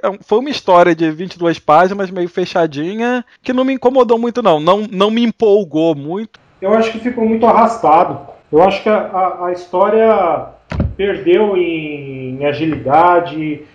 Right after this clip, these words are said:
Speaker 2: tinha muito recordatório, é, tudo que tava acontecendo, o que você tava vendo nos desenhos, tinha uma, uma, um recordatório lá, como se fosse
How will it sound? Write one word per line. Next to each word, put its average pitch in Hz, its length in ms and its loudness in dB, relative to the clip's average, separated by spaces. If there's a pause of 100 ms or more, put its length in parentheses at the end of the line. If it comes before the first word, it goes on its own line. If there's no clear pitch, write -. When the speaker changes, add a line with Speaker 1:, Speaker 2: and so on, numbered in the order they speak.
(180)
Speaker 2:
tinha 180 240 -2
muito 214 340 0
recordatório, 180 1300 2 (360)
é, 156 720 0
tudo 233 220 -4
que 233 100 -8
tava 196 260 0
acontecendo, 190 880 -2
o 175 60 -4
que - 80 -14
você 180 260 -6
tava 175 300 -2
vendo 170 260 -2
nos 170 160 -8
desenhos, 160 760 0 (400)
tinha 180 360 2
uma, 156 1040 0 (360)
uma, 143 560 -2
um 127 280 -4
recordatório 170 760 4
lá, 165 140 4
como 165 180 -4
se 151 60 -14
fosse 175 480 -2